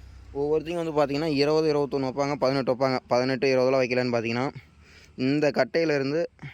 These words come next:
இதுலேருந்து இது வரலையும் பார்த்தீங்கன்னா சீக்கிரம் தேயும். ஆனா நீங்க பதினாலு பர்சன்டேஜ் வைக்கலன்னு பார்த்தீங்கன்னா இந்த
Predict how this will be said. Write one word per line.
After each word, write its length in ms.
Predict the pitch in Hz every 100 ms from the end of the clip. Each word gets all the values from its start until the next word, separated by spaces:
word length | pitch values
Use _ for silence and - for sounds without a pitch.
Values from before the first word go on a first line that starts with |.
| - 131
இதுலேருந்து 640 | 135 135 151 139 160 175 214 - _ _ _ - -
இது 200 | 131 147
வரலையும் 340 | 165 165 185 175
பார்த்தீங்கன்னா 320 | 139 143 160
சீக்கிரம் 540 | - 156 165 - 160 135
தேயும். 300 | 131 123 - - - - - - - - - -
ஆனா 160 | - 151
நீங்க 200 | 160 151 131
பதினாலு 420 | 139 135 160 165
பர்சன்டேஜ் 440 | 139 143 165 165 147
வைக்கலன்னு 460 | 131 131 147 147
பார்த்தீங்கன்னா 380 | 135 123 117 123 151 - - -
இந்த 260 | 123 139